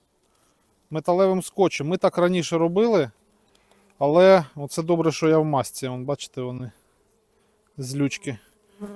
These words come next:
Так раніше робили, зараз так не робимо, бо, е, бджоли, ну, вона відстає дуже часто.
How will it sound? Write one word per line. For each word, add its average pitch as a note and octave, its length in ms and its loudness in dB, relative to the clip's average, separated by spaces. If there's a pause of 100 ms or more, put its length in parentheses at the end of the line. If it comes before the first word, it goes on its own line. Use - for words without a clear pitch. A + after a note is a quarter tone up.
(520)
Так G#3+ 200 6
раніше A3 420 4
робили, G#3+ 440 4
зараз G3 340 8
так - 180 0
не G#3 120 2
робимо, G#3 440 2
бо, F3 460 6 (840)
е, C#3+ 260 2
бджоли, F3 720 6
ну, G3+ 160 2
вона G3 240 6
відстає F#3 600 2 (760)
дуже D3 240 -6
часто. F#3 520 -2